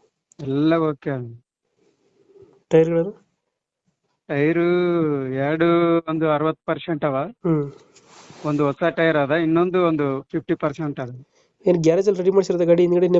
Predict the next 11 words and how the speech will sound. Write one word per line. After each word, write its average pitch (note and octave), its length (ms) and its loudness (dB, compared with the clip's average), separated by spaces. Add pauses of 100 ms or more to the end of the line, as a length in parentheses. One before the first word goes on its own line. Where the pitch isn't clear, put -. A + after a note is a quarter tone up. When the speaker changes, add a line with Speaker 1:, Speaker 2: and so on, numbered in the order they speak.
Speaker 2:
ಪೇಂಟಿಂಗ್ F3+ 300 4
ಏನಾಗಿಲ್ಲ? E3+ 300 2 (1300)
Speaker 1:
ಅದು D3+ 280 0
ಎಲ್ಲ E3+ 300 2
ಟ-, C3+ 400 -2
ಟಚ್ C#3+ 220 -4
ಅಪ್ E3+ 140 -4
ಕೆಲ್ಸ F3 260 -4
ಮಾಡ್ಸಿನಿ. C#3+ 600 -4 (180)
Speaker 2:
ಮಾಡ್ಸಿದ್ರಾ? D3+ 440 2 (560)
Speaker 1:
ಹ್ಮ್. C3 340 -4